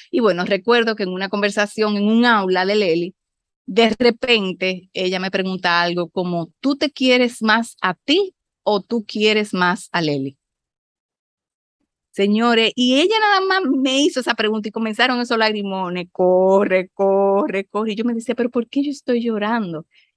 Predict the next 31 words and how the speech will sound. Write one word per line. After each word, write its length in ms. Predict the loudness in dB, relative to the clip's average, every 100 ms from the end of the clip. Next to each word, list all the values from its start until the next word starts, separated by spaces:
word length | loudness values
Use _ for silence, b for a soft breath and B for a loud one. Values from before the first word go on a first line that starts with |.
| _ _
Y 200 | 2 4
era 400 | 4 4 2 0
porque 280 | 0 0 0
yo 140 | -2 -2
no 140 | -2
sé 240 | -2 0
de 200 | 4 4 4
dónde 540 | 4 6 6 2 0
yo 120 | -6
tuve 200 | -4 -4
que 120 | -4
sacar 320 | -4 -4 -4 -2
fuerza 340 | -2 -2 -2
para 140 | -2
decir 200 | -2 -4 -2
que 100 | 0
era 100 | 0
a 80 |
mí 120 | -2 -4
que 100 | -4
yo 80 | -6
me 120 | -6
quería 280 | -4 -4 -4
más. 180 | -8 -12 _ _ _ _ _ _ _ _ _ _
Pero 300 | 2 4 6
después 500 | 4 2 2 0 2
que 100 | 4
yo 100 | 4
dije, 300 | 6 4 2 _
"A 180 | 2 4
mí", 640 | 6 8 8 8 4 0